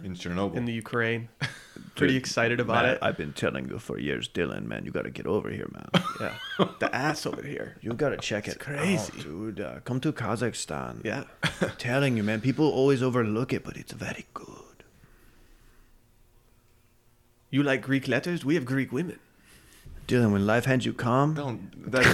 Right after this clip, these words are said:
Speaker 1: that was bad. Man. <laughs> Just fucking stop.
Speaker 3: When life hands you calm, make kombucha.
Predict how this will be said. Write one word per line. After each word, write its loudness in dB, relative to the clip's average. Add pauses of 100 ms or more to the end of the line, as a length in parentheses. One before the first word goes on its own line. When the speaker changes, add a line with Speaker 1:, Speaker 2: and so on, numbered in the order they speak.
Speaker 1:
that 6
was 6
bad. 4
Man. 12
<laughs> 10
Just 8 (280)
fucking 6
stop. 2 (1400)
Speaker 3:
When -4
life 0
hands 2
you -6
calm, -2
make -4
kombucha. -8